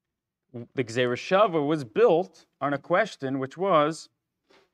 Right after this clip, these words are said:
let the Torah just write the punishment by not afflicting oneself, and I would know from a Kal V'chomer that there's a punishment for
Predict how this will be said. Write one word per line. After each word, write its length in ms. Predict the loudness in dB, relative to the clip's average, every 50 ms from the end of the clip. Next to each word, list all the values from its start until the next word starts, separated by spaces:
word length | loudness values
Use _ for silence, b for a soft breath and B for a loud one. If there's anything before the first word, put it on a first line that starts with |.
| _ -20 -20 -18 -12
let 300 | -2 2 4 4 4 4
the 120 | 0 -2
Torah 300 | 0 2 2 2 2 0
just 360 | -2 -2 -2 -2 -2 -2 -4 -4
write 240 | -2 -2 -2 -2
the 80 | -6 -10
punishment 680 | -12 _ -4 -4 -2 -2 -6 -6 -8 -8 -8 -8 -10 -8 _
by 460 | -2 0 0 0 0 -2 -4 -6 -10 -16 _ _ _ _ _ _ _ _ _ _ _ _ _ _ _ _ _ _ _ _ _ _ _ _ _ _ _ _ _ _ _
not 260 | 0 0 2 2 0
afflicting 480 | -2 -4 -4 -4 -4 -2 -2 -2 -2 -2
oneself, 580 | -4 -6 -6 -4 -4 -4 -4 -4 -6 -12 _ _ _ _ -8
and 120 | -4 -2
I 100 | -2 0
would 180 | 0 -2 -4 -4
know 800 | -2 0 2 2 4 4 4 4 4 4 2 -2 -4 -6 -12 _ _ _
from 140 | -8 -8 -6
a 40 | -6
Kal 200 | -4 -4 -4 -4
V'chomer 720 | -4 -6 -6 -6 -6 -6 -4 -4 -4 -2 -2 -2 -4 -4 -8 -14 _ _ _ _ _ _
that 100 | -4 -2
there's 160 | -2 0 0
a 60 | -2
punishment 560 | -4 -4 -4 -4 -4 -6 -6 -6 -6 -6 -6
for 560 | -8 -8 -6 -4 -2 0 0 0 -2 -4 -6